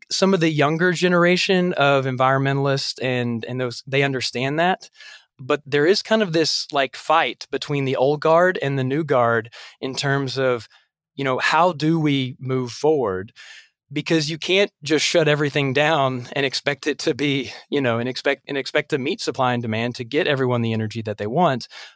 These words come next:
also in a clean way. Every single study that I've seen for any part of the country shows that we need to build a lot of stuff. And so, I mean, I,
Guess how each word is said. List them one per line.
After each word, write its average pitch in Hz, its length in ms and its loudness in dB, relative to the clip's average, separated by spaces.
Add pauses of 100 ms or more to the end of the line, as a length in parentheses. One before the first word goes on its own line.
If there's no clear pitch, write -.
(120)
also 170 400 4
in 139 100 0
a 127 60 -4
clean 123 300 -6
way. 107 380 -2 (460)
Every 160 280 0
single 175 340 2
study 139 400 0
that 123 160 0
I've 123 220 2
seen 123 420 -2
for 120 260 -2
any 151 220 2
part 135 240 0
of 110 80 -6
the 110 100 -6
country 104 560 -6 (480)
shows 131 380 0
that 123 80 -2
we 127 120 -2
need 131 200 -2
to 120 60 -4
build 117 380 -2
a 127 100 -4
lot 110 280 2
of 98 100 -8
stuff. 92 480 -4
And 117 120 -10
so, 143 100 0
I 135 40 2
mean, 139 160 2
I, 139 120 0